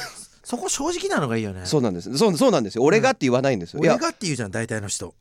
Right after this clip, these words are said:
Speaker 2: そうなんです。で、なんか、あの、インタビューでグリーンデーとレディオヘッドとか、
Speaker 1: うん。
Speaker 2: 若手の時代、う-、あの、演奏してたらしいですねって言ったら、
Speaker 1: うん。
Speaker 2: 「そうみたいね」って言ってたんです。
Speaker 1: いや、本当にいい人じゃん。
Speaker 2: <laughs> そうなんですよ。
Speaker 1: 絶対百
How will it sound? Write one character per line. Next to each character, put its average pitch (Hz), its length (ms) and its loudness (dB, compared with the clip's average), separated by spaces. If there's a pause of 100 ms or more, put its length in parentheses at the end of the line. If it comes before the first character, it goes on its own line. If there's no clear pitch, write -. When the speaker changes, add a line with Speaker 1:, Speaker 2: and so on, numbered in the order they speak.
(100)
Speaker 2:
そ 208 160 2
う - 20 4
な 131 100 2
ん - 20 -2
で 123 60 -4
す。 143 40 -4
で、 214 240 4
な 165 120 0
ん 147 60 -2
か、 120 440 2
あ 120 120 4
の、 120 160 4
イ 220 120 4
ン 247 80 2
タ 156 100 2
ビ 104 120 0
ュ - 20 2
ー - 20 0
で 113 80 2
グ 147 140 2
リ 220 80 2
ー 247 60 2
ン - 20 2
デ 185 80 2
ー - 20 2
と 113 80 0
レ 104 140 0
デ 107 80 2
ィ 113 40 4
オ 113 40 2
ヘ 127 100 0
ッ 123 100 -2
ド 85 380 -2
と 123 100 -2
か、 95 260 0
Speaker 1:
う - 0 -
ん。 - 120 -8
Speaker 2:
若 131 240 -2
手 180 120 0
の 170 100 -2
時 160 100 -2
代、 139 140 4
う-、 113 180 2
あ 107 160 -2
の、 95 180 -2
演 160 120 4
奏 208 100 2
し 208 60 0
て 220 80 -6
た 214 80 4
ら 127 100 2
し 139 100 -2
い 127 40 0
で 98 100 0
す 87 100 -10
ね 123 160 4
っ - 40 -2
て - 260 -10
言 95 80 -2
っ 95 60 -4
た 123 100 -4
ら、 110 140 4
Speaker 1:
う - 20 2
ん。 113 160 -8 (160)
Speaker 2:
「そ 151 140 -4
う 190 80 4
み 123 80 0
た - 120 -14
い 73 60 -14
ね」 87 140 -8
っ - 20 -8
て - 60 -20 (240)
言 - 80 -12
っ - 20 -12
て - 80 -20
た 90 60 -8
ん - 20 -8
で - 60 -2
す。 - 80 -4 (200)
Speaker 1:
い 123 40 -8
や、 113 80 -6 (100)
本 143 160 0
当 - 140 0
に 392 60 2
い - 20 -4 (180)
い - 40 -4
人 170 180 0
じ 120 80 -6
ゃ 98 80 -8
ん。 92 60 -14 (200)
Speaker 2:
<laughs> 269 200 0
そ 247 180 4
う - 20 0
な 151 80 0
ん - 40 -2
で 117 40 -8
す 104 40 -6
よ。 113 60 -6
Speaker 1:
絶 - 80 -10
対 359 120 0
百 311 400 0